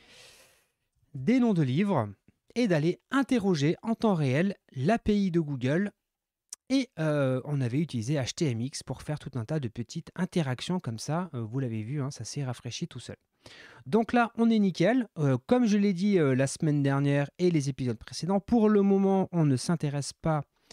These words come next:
au design. Pour le moment, euh, vous le voyez, il n'y a pas de design, il n'y a pas de menu, il n'y a pas de, il y a rien. Et c'est normal, pour le moment, on s'intéresse aux fonctionnalités.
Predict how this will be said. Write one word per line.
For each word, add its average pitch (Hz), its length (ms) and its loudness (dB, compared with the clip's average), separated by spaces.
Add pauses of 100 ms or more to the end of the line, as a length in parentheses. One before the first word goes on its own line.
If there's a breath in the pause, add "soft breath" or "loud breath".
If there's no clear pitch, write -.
(280 loud breath)
au 131 80 0
design. 123 520 0 (120)
Pour 123 140 -6
le 117 80 -2
moment, 123 400 -2
euh, 110 160 -6
vous 110 160 -8
le 120 80 -8
voyez, 120 400 -4 (180)
il 117 40 -10
n'y 110 40 -10
a 98 60 -12
pas 170 180 -4
de 135 140 -2
design, 117 460 -4 (280 soft breath)
il 117 80 -10
n'y 120 60 -4
a 113 40 -6
pas 139 200 -4
de 120 100 -4
menu, 135 560 0
il 139 40 -2
n'y 120 60 -4
a 107 60 -4
pas 139 180 -4
de, 120 120 -4
il 110 80 -10
y - 20 -4
a 120 40 -4
rien. 135 360 -4 (380 soft breath)
Et 175 80 -4
c'est - 180 -4
normal, 196 560 0
pour 180 140 -4
le 165 60 -2
moment, 143 260 -4
on 151 80 -8
s'intéresse 139 480 -8
aux 123 80 -6
fonctionnalités. 156 720 -4